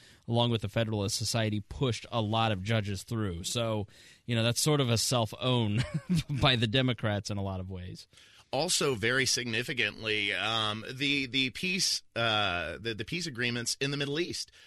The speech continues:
Speaker 2: stuff that in the Obama administration was said to be impossible. And when I was going to college in the University of Indianapolis and some of our political science classes, like, these pol-, positions were considered to be laughable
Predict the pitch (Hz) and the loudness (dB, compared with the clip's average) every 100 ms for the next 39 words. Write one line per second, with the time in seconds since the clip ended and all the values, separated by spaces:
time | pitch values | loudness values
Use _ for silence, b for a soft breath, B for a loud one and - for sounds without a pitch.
0 | B - 160 143 - 139 127 135 131 131 | B -2 0 0 0 0 0 -2 0 -2
1 | 123 135 180 143 131 123 - 131 - 139 | 0 0 0 0 -2 -2 -2 -2 -2 -2
2 | 123 - 135 123 131 135 123 117 - 139 | -2 0 0 -2 -4 -2 -2 -4 0 0
3 | 175 - 98 73 - 120 123 120 117 147 | 2 0 -2 -6 -2 0 0 -2 -2 -2
4 | 131 135 120 107 131 165 131 113 117 123 | -2 -2 -4 0 2 2 0 -2 -4 -4
5 | 120 117 117 107 110 101 98 127 170 131 | -4 -6 -4 -4 -2 -2 -2 -2 -2 -2
6 | 110 113 104 113 101 104 110 107 101 90 | -2 0 -2 -4 -4 -6 -6 -6 -6 -6
7 | - 156 185 120 - 113 107 110 104 95 | -4 -2 -2 -4 -2 0 0 -2 -6 -10
8 | B B 131 127 117 123 180 - 156 135 | B B -2 -2 0 -2 -2 -4 -4 -4
9 | - 113 165 175 131 120 113 113 120 113 | -4 0 0 -2 -4 -4 -4 -4 -2 -2
10 | 107 104 101 131 156 151 64 | -4 -4 2 2 2 -4 -10